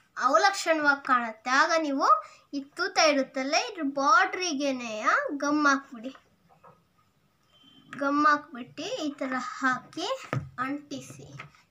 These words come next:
ಹೀಗೆ, ಹೀಗೆ, ಹೀಗೆ ಪ್ರೆಸ್ ಮಾಡ್ಬೇಕು ನೀವು. ಆಗ ಈ ತುಂಬ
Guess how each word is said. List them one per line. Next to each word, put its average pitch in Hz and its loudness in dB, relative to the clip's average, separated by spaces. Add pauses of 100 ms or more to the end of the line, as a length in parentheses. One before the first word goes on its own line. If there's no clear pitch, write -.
ಹೀಗೆ, 262 -8 (120)
ಹೀಗೆ, 277 -4
ಹೀಗೆ 277 0
ಪ್ರೆಸ್ - -8
ಮಾಡ್ಬೇಕು 247 -4
ನೀವು. 247 -16 (920)
ಆಗ 285 0 (240)
ಈ 269 -4 (1000)
ತುಂಬ 339 0